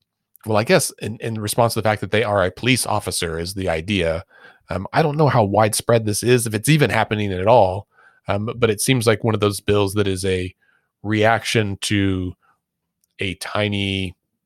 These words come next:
situation or, um, you know, something that's, they're making a mountain out of a molehill. Um, the problem with this bill, my understanding, is that it was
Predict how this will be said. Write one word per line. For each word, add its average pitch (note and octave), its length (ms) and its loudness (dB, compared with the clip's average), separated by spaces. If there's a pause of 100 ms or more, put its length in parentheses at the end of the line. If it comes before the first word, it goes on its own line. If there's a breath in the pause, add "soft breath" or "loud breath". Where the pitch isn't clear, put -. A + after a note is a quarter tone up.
(880)
situation D3 720 2
or, G#2+ 720 4 (300 soft breath)
um, G2 540 -2 (140)
you D3+ 80 0
know, - 180 0
something A#2+ 300 2
that's, G2 240 -2
they're A#2 120 0
making A#2+ 240 2
a G#2+ 40 4
mountain G#2 260 0
out G2+ 60 2
of F#2+ 100 -2
a F#2+ 40 -6
molehill. A2 580 4 (400 soft breath)
Um, G2+ 320 -2 (340)
the B2+ 100 2
problem G3 360 4
with A#2+ 160 2
this D#3 200 0
bill, A2 380 0
my G#2 140 0
understanding, G#2+ 600 0
is C3+ 120 0
that C#3 120 6
it D#3 140 0
was C#3+ 340 -4